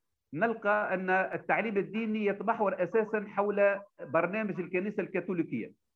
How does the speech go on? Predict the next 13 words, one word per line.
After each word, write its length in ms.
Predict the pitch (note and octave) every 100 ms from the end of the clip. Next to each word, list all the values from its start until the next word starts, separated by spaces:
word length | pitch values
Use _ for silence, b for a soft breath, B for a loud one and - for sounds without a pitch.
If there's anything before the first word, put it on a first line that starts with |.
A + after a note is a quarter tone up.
| _ _ _ _ -
هي 140 | E3+
التي 260 | E3+ D#3+ D3+
تشرف 340 | G#3+ - C#3+
عليه، 440 | A2+ B2 F3+ G#3 G3
التي 220 | D#3 D#3
تقدم 500 | D3+ D3 - D3+ C3+
التصورات 760 | C#3 C3+ C3+ A#2+ C3+ G3 A3 - B B B _ -
وتحت 640 | C3 G#3+ G3+ G3+ - -
إشراف 600 | F#3+ E3+ - E3+ G3 G3
ال-، 220 | E3+ D#3+
ال-، 840 | D#3 D#3+ C#3+ C#3 C#3 D3 C#3 C3 C#3
الدولة 600 | A#2 E3+ F3+ E3+ D#3+ D3
البولونية. 560 | A#2+ C3 A#2 G2 E2